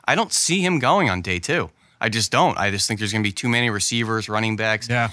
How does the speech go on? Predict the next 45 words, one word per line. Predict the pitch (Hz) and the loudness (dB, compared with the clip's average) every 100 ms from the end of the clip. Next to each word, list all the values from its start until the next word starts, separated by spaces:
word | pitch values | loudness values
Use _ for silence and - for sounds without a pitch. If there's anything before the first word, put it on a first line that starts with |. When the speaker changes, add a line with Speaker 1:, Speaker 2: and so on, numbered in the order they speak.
| - | -4
Speaker 1:
tackles | - 117 120 120 117 | 0 0 0 -4 0
Speaker 2:
They'll | |
just | 120 | 2
fall | 127 | 2
Speaker 1:
going | 120 | 2
Speaker 2:
through | 113 | 2
the | 110 | 0
cracks, | 135 120 | 2 2
Speaker 1:
pushed | - | 2
up. | 131 - - - 131 | 0 0 -10 -20 -18
Speaker 2:
though. | |
Mm. | 135 107 _ - | -16 -18 _ 0
Speaker 1:
He | 135 | 4
might | 139 143 110 | 4 2 0
be | 143 151 | 0 2
that | 139 143 143 - - | 2 2 0 -6 -10
Hakeem | 127 - 160 139 | -8 0 2 4
Butler | 117 131 131 123 | 4 2 2 -2
first | 113 135 131 - | 0 0 0 0
pick | 131 131 | -2 -2
in | 117 | 0
round | 117 123 | 0 0
four. | 104 175 101 - _ _ _ | -2 -6 -6 -10 _ _ _
Speaker 2:
Can | 147 | 0
I | |
say | 147 160 156 | 2 2 2
we | 147 | 2
watched, | 151 139 - 139 | 2 0 0 -2
uh, | 131 | 0
we | 139 | 2
were | 135 | 2
in | |
the | 123 | 0
film | - 135 135 | -2 -2 -2
room | 127 | -2
at | 123 | -4
the | 117 | -6
Senior | 113 127 135 | -8 -4 -2
Bowl | 123 120 113 | 0 2 4
watching | 113 113 120 113 110 120 | 2 2 0 -2 -4 -6
receiver | 117 135 123 | -4 0 0
D | 117 120 | 2 2
B | 123 | 2
one-on-ones. | 120 110 110 127 147 | 2 0 0 0 0
Speaker 1:
Mm-hmm. | 120 117 120 | 2 2 2